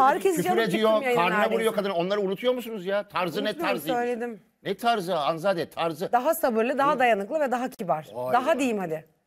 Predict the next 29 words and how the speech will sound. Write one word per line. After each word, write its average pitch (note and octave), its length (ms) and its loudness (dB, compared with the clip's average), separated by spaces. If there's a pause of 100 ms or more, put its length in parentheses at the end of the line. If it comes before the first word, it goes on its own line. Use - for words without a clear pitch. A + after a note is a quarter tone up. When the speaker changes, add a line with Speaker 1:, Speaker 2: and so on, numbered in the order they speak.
(120)
Speaker 2:
Ya A#2+ 260 -2
sabır, C3 400 -4
sabır, D#3 420 -4 (180)
oynuyor G#3 440 2
ne G#3 100 0
sabırlısı? F#3+ 580 0 (180)
Yaptığı F3 400 2
zaman G3+ 280 2
neler G#3+ 240 4
yapıyor G#3 340 2
adam? F#3 180 2
Speaker 1:
Ben E3 40 4
orada F3 100 2
Speaker 2:
Yaptıklarını G#3 440 2
Speaker 1:
birinin G#3 120 2
rol A3 100 6
Speaker 2:
görmüyorsunuz. F#3+ 300 -2
Speaker 1:
yapabileceğini A3+ 280 -2
düşünmüyorum. E3+ 300 -20
Speaker 2:
Kibarmış. G3+ 720 2 (260)
Yani F3 280 0
biz E3+ 140 -4
gördük G#3 400 2
abi, A#3+ 200 4
ben A3 120 4
a-, A3 160 -4
gördüğümü G3 500 0
anlatıyorum G#3+ 480 0
yani. D3+ 280 -2